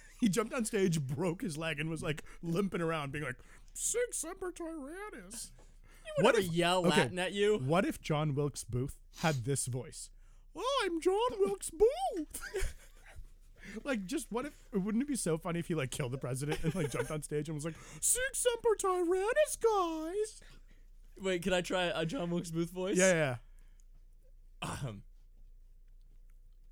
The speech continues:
Speaker 2: "Oh, Sig Semper Tyrannis."
Speaker 1: Uh, "Hey, guys, I'm notorious dumbass John Wilkes Booth." Uh, dude, honestly, John Wilkes Booth was pretty fucking dumb.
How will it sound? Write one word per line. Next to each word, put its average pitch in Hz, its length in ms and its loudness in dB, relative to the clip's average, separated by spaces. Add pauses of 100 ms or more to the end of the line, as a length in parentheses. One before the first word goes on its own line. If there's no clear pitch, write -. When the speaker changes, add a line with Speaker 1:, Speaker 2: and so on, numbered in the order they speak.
Speaker 2:
"Oh, 196 580 4 (280)
Sig 359 320 0
Semper 508 320 0 (180)
Tyrannis." 180 520 4 (760)
Speaker 1:
Uh, - 300 -10 (280)
"Hey, 226 160 4
guys, 135 380 -4
I'm 254 340 0
notorious 170 680 -2
dumbass 127 640 -6
John 127 300 -4
Wilkes 127 240 -6
Booth." 127 280 -4 (560)
Uh, 143 360 0 (300)
dude, 226 260 0 (120)
honestly, 214 380 -6
John 170 240 -4
Wilkes 330 160 -10
Booth - 180 -8
was - 200 -14 (420)
pretty 135 260 -2
fucking 107 340 -12
dumb. 107 200 -10